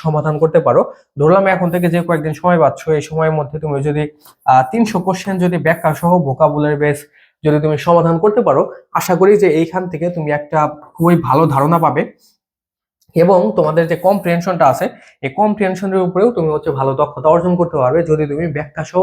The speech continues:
vocabulary আইটেম যদি শেষ করতে পারো, মানে হচ্ছে vocabulary based কোশ্চেন যেগুলো ওইগুলা। আর তোমাদের হচ্ছে মেমোরাইজিং পার্টের জন্য আমি হচ্ছে তোমাদের দুই ক্যাটাগরির স্টুডেন্টকে ভাগ করতেছি। তো এক ক্যাটাগরি হচ্ছে যারা ইংরেজি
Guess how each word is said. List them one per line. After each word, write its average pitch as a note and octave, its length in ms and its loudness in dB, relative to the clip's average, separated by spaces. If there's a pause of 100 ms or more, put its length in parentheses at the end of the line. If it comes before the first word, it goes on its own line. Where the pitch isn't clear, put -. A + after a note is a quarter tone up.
vocabulary C#3+ 480 0
আইটেম C3 240 -2 (440)
যদি C#3 200 2 (180)
শেষ F#3 220 4
করতে F3 240 0
পারো, B2 220 0
মানে B2+ 180 -6
হচ্ছে C#3 220 -10 (480)
vocabulary D#3+ 460 2
based D#3+ 220 -2
কোশ্চেন F3+ 380 0
যেগুলো A#2+ 320 2
ওইগুলা। A#2+ 240 0 (460)
আর D3 80 2 (100)
তোমাদের F#3 320 2
হচ্ছে G3+ 180 -4 (180)
মেমোরাইজিং E3 400 2 (100)
পার্টের D#3+ 360 2
জন্য C#3+ 160 0 (200)
আমি C#3+ 180 -2
হচ্ছে D#3 240 -4
তোমাদের E3 320 0
দুই D#3+ 160 4
ক্যাটাগরির D#3 540 -2
স্টুডেন্টকে C#3+ 420 -4
ভাগ C3 180 -2
করতেছি। D3+ 340 0 (480)
তো D#3 80 6 (340)
এক F#3+ 60 -8 (100)
ক্যাটাগরি G3+ 440 2
হচ্ছে F3+ 240 -4 (260)
যারা D3 180 2 (160)
ইংরেজি E3 280 -4